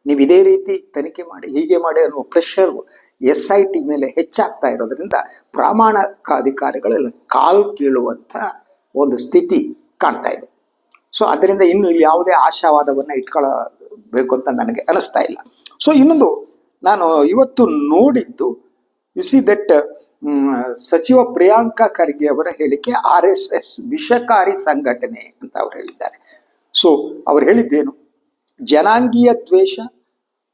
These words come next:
ವರ್ಣಾಶ್ರಮದ ಕ್ರೌರ್ಯವುಳ್ಳ, ಆಯ್ತಾ, <clears throat> ನಾಜಿವಾದ, ಮನುವಾದಗಳನ್ನೇ ನರನಾಡಿಯಲ್ಲಿ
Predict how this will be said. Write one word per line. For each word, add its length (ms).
ವರ್ಣಾಶ್ರಮದ 800
ಕ್ರೌರ್ಯವುಳ್ಳ, 800
ಆಯ್ತಾ, 600
<clears throat> 260
ನಾಜಿವಾದ, 760
ಮನುವಾದಗಳನ್ನೇ 920
ನರನಾಡಿಯಲ್ಲಿ 920